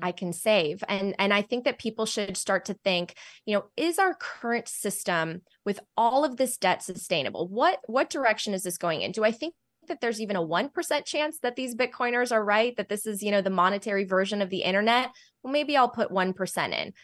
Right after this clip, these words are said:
Maybe that one percent, just by appreciation, will grow to five percent, which has happened for so many people. But I just think you need to start small, and you should not be at a zero allocation. I think this is a huge opportunity for people because we really are in a system,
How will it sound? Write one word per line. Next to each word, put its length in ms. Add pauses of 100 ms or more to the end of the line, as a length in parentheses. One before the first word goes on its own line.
(140)
Maybe 260
that 160
one 180
percent, 500
just 180
by 120
appreciation, 640
will 120
grow 160
to 80
five 400
percent, 420
which 100
has 120
happened 340
for 120
so 180
many 160
people. 400 (260)
But 60
I 80
just 240
think 180
you 100
need 160
to 60
start 320
small, 640
and 220
you 80
should 200
not 300
be 140
at 80
a 60
zero 440
allocation. 840 (280)
I 80
think 160
this 140
is 100
a 40
huge 280
opportunity 540
for 140
people 320
because 300
we 100
really 280
are 220
in 80
a 20
system, 540